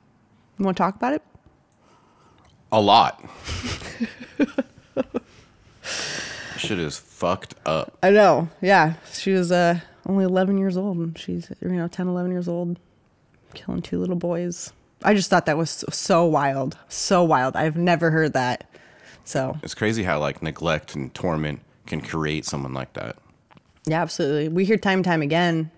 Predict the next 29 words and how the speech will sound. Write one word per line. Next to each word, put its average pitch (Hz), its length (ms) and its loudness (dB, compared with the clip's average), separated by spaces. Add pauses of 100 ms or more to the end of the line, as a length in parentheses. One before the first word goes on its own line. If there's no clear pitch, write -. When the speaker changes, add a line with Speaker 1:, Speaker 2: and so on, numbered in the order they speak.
(140)
Speaker 1:
that, 139 280 -2 (380)
you 151 100 -6
know, 139 100 -6
all 151 180 0
these 156 380 -4 (200)
children 156 420 -2
that 139 140 -2
are 139 240 -4 (1120)
pr-, - 100 -6 (580)
very 180 280 4
neglected 139 720 -2 (220)
and 165 120 -2
seem 151 280 -2
like 143 260 -4
they 156 200 0
just 143 200 -6
are 139 200 0
unwanted 147 520 -2
by 131 120 -2
their 135 140 -4
parents 147 520 -6
turn 156 220 -4
Speaker 2:
It - 40 -2
was 143 80 -4
Speaker 1:
into 156 120 -6
Speaker 2:
more 156 180 -2
than 76 140 -4
neglect, 76 400 -4
though. 69 240 -4